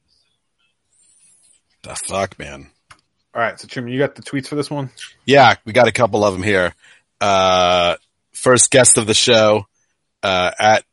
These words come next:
Speaker 1: A K A Psychosis, uh, Kevin said, "Shit happen anytime they get a point from such a crazy away game. It's good." Uh, yeah, I mean, especially, well, I, I wanna actually get into this game 'cause what's there to talk about with the Houston game? Um,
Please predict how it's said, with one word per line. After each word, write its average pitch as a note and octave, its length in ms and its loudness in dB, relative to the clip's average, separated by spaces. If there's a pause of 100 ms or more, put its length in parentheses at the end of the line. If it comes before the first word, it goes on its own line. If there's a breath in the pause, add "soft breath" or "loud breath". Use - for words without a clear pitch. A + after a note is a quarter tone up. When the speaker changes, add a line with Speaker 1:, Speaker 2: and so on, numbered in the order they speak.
(420)
Speaker 1:
A A2+ 160 2
K A2 300 2
A G2 40 -2
Psychosis, A2 880 2 (480)
uh, F2+ 400 0 (120)
Kevin A2+ 380 2
said, A#2+ 340 4 (180 loud breath)
"Shit - 280 0
happen D3+ 260 4
anytime C3+ 480 2
they A#2 100 2
get A#2 160 2
a G#2 60 0
point A#2 260 -2
from A2+ 120 -6
such - 200 -4
a G2 60 -8
crazy G#2+ 340 -2
away A#2+ 240 2
game. A#2 300 0
It's - 140 -2
good." B2 420 4 (420)
Uh, F2+ 680 2 (460)
yeah, A2 180 2
I F2+ 80 2
mean, E2 300 -4 (100)
especially, F2 640 -6 (140)
well, F#2+ 380 -2
I, A#2 120 2
I A#2 140 0
wanna A#2 260 0
actually G2 300 -2
get F#2 100 -2
into F2 160 -4
this E2+ 160 -2
game F2 240 -6
'cause - 220 -16
what's F2 160 -6
there E2+ 100 -10
to D#2 60 -18
talk E2+ 160 -8
about E2+ 200 -16 (280)
with D#2 140 -14
the - 80 -20
Houston F2 340 -8
game? D2+ 220 -16 (420 soft breath)
Um, D#2 400 -4